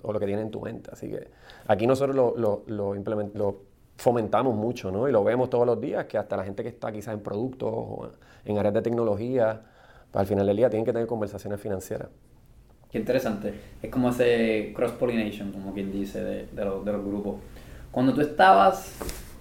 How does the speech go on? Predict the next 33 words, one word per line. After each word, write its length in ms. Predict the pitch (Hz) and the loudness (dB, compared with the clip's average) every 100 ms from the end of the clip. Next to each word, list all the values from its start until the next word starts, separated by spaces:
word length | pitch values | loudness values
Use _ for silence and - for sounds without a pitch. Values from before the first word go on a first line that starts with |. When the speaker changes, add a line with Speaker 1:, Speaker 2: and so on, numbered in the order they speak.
| - - - - | -16 -18 -18 -2
Speaker 2:
trabajando 380 | 139 143 147 151 | 4 6 6 2
en 80 | 147 | 2
Price, 360 | 139 131 120 117 | 4 4 2 -4
yo 60 | |
sé 100 | 113 | -4
que 100 | 143 | -2
tú 60 | 143 | 0
regresaste 440 | 139 135 139 - | 2 2 0 -4
a 20 | |
Puerto 300 | - 127 135 | -4 -2 -2
Rico, 280 | 131 135 127 | 0 4 8
Speaker 1:
Ujú. 380 | 117 113 143 147 - - - | 10 10 8 4 -4 -18 -18
Speaker 2:
sé 120 | - 113 | -8 -6
que 80 | |
estuviste 640 | 117 123 120 131 123 120 120 | -4 -6 0 2 4 4 2
en 80 | 113 | 0
el 60 | |
equipo 280 | 110 113 117 | -2 -2 0
de 180 | 120 117 | 2 2
Banco 260 | 113 117 | 0 -2
Popular, 480 | 117 117 117 117 117 | -4 -2 2 4 4
en 360 | 117 113 110 110 | 2 0 -2 -4
la, 140 | 110 | -4
en 80 | 113 | -2
la 80 | 113 | 0
auditoría, 480 | 110 113 117 117 113 | 0 0 0 0 0
estuviste 400 | - 104 104 120 | -2 -8 -2 0
ahí 240 | 123 131 | 2 4
much-, 260 | 131 127 - | 4 0 -4
un, 260 | 117 117 117 | -4 -2 -2
unos 220 | 120 117 | -4 -2
años 340 | 127 131 131 104 | 0 0 -2 -4
más. 320 | 98 - | -6 -8